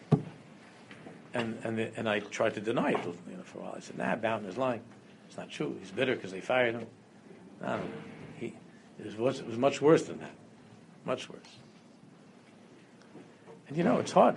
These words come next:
'cause you, you look up to certain people, and the worst thing is when there's someone that you look up to, and you thought he was an echbad, and it turns out to be that he's mizulzal.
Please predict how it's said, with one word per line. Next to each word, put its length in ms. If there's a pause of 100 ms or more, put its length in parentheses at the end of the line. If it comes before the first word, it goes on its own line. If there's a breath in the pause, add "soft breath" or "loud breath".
(140)
'cause 180
you, 260
you 160
look 180
up 140
to 80
certain 300
people, 400
and 80
the 40
worst 280
thing 120
is 120
when 100
there's 160
someone 200
that 60
you 100
look 140
up 220
to, 120
and 1000
you 40
thought 240
he 80
was 120
an 80
echbad, 420 (1900)
and 200 (720)
it 60
turns 160
out 200
to 60
be 160
that 100
he's 400
mizulzal. 580